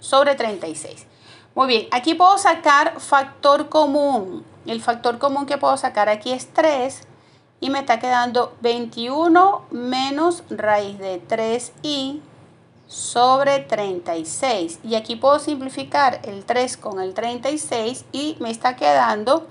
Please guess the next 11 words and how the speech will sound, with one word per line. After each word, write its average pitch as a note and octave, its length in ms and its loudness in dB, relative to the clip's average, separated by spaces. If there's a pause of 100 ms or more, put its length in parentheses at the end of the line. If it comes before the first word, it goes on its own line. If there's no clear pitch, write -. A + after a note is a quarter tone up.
(800)
me A3 60 -18
está G#3 200 0
quedando B3 600 -2 (240)
veintiuno C4+ 1040 -2 (320)
menos A3+ 600 -4
raíz G3 380 -2
de F#3 180 -8
tres A#3 540 -4 (580)
i D4 460 -2 (400)
sobre E4+ 840 4 (760)
doce. D4+ 520 0